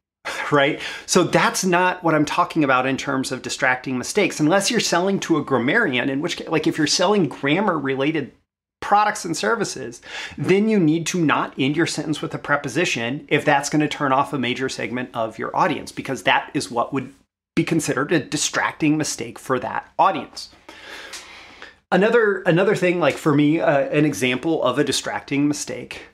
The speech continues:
I see a lot of people who are, uh, who are copywriters who, uh, don't have English as their first language, but they're talking about writing copy.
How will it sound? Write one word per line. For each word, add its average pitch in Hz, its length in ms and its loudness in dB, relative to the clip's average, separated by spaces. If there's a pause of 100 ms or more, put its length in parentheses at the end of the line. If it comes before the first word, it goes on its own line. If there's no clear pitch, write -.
(140)
I 180 120 4
see 180 160 0
a 160 60 2
lot 123 200 2
of 160 80 -2
people 143 460 -4
who 135 340 -4
are, 120 540 0 (280)
uh, 120 260 -8
who - 200 0
are 147 100 2
copywriters 143 920 -2 (420)
who, 165 460 2 (840)
uh, 185 100 0
don't 185 380 0
have 165 340 0
English 180 360 0
as 143 220 -4
their 139 100 2
first - 320 -4
language, 135 420 -2
but 139 120 -10
they're 123 120 -2
talking 135 460 -2
about 127 320 2
writing 120 320 0
copy. 135 540 -8